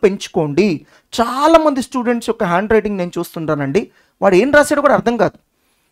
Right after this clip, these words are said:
So, వాల్యుయేషన్ చేసేవాడు నిన్ను పిలిచి వాల్యుయేషన్ చేయలేడు కదా. ఒక ప్రొఫెషనల్ అకాడమీలో జాయిన్ అయ్యి మీ హ్యాండ్ రైటింగ్ నీట్‌గా, స్పీడ్‌గా వచ్చేటట్టుగా ట్రైనింగ్ తీసుకోండి. ఇక నెక్స్ట్ వన్ అండి, ఫైనాన్స్ ఫీల్డ్‌లో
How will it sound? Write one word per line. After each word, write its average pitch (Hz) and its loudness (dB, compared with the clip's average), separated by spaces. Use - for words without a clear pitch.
So, 247 2
వాల్యుయేషన్ 247 2
చేసేవాడు 294 4
నిన్ను 254 0
పిలిచి 311 2
వాల్యుయేషన్ 285 2
చేయలేడు 277 2
కదా. 202 4
ఒక - -4
ప్రొఫెషనల్ 277 2
అకాడమీలో 240 4
జాయిన్ 269 4
అయ్యి 226 2
మీ 202 0
హ్యాండ్ 202 0
రైటింగ్ 214 -2
నీట్‌గా, 262 0
స్పీడ్‌గా 294 2
వచ్చేటట్టుగా 190 -2
ట్రైనింగ్ 220 -2
తీసుకోండి. 151 -4
ఇక - 2
నెక్స్ట్ 277 -4
వన్ 277 6
అండి, 156 -2
ఫైనాన్స్ 403 0
ఫీల్డ్‌లో 262 2